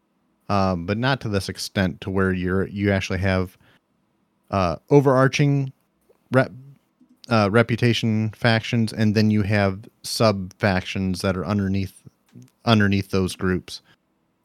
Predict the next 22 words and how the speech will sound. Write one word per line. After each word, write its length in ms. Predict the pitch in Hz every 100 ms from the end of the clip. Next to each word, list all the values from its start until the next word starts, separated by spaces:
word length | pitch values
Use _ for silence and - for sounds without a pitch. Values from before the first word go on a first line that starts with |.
| -
Um, 380 | 95 85 82 85
like, 280 | 90 92 -
you 60 |
have, 140 | 95 92
like, 120 | 92
North 180 | 98 90
Rock 240 | 95 90 -
Services, 500 | - 104 101 110 95
which 240 | 101 -
kind 200 | - 147
of 120 | 139
o-, 280 | 110 113 107
oversees 540 | - 120 107 - 110 -
a 80 | 98
lot 340 | 90 95 98
of 220 | 107 95
the 320 | 98 98 95 98 - _
security 840 | - - 98 - 101 98 107 98 101 - _
around 360 | 104 104 101 101
in 60 |
the 120 | 98 98
area. 420 | 101 101 98